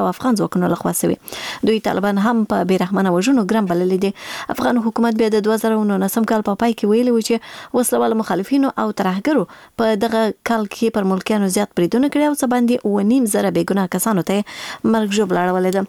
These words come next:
طالبانو هم د دوه زره نولسم کال په پای کې افغان حکومتي پوځیان او بهرني عسکر د ملکیانو د څه باندې نوي فیصده مرګ ژوبلې مسؤلین بللي و چې افغان امنیتي ارګانونه دا ادعا ردوي.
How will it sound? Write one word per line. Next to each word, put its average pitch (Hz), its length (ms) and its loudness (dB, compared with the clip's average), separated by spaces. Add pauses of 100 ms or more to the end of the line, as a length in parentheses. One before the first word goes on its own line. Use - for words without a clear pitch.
(500)
طالبانو 294 400 2
هم 269 180 2
د 233 300 4
دوه 247 140 2
زره 254 120 -2 (140)
نولسم 226 420 0
کال 214 160 0
په 196 160 -2
پای 247 160 2
کې 247 160 0
افغان 202 220 -2
حکومتي 190 400 0 (100)
پوځیان 190 360 0
او 247 100 0
بهرني 202 340 2
عسکر 247 340 -2 (400)
د 240 160 2
ملکیانو 208 480 0
د 175 100 0
څه 208 100 -4
باندې 196 260 2
نوي 233 180 2
فیصده 190 360 -2
مرګ 175 240 -4
ژوبلې 202 220 2 (100)
مسؤلین 208 440 2
بللي 190 260 2
و 220 120 0
چې - 500 -4
افغان 196 460 -2
امنیتي 180 320 0
ارګانونه 220 500 2
دا 226 80 2 (140)
ادعا 185 480 -2
ردوي. 170 300 -2